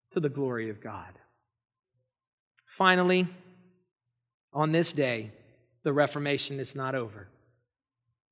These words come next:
One more principle of the Reformation is this.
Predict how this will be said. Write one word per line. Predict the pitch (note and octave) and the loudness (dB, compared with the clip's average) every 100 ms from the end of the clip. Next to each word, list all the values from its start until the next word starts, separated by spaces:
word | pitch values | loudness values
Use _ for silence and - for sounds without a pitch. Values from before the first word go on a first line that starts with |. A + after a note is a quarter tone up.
| _ | _
One | F#3+ A3 G3+ | 8 10 10
more | F#3+ F3 | 8 6
principle | - F3+ E3+ D3+ D#3+ D#3+ D#3+ | 4 2 2 0 2 2 4
of | D#3+ | 2
the | D3 | 4
Reformation | D3+ D3 - D3 C#3+ - C#3 | 2 2 0 -2 -2 -2 -4
is | C3 | -4
this. | C#3 A2+ G#2 - - | -6 -8 -8 -18 -20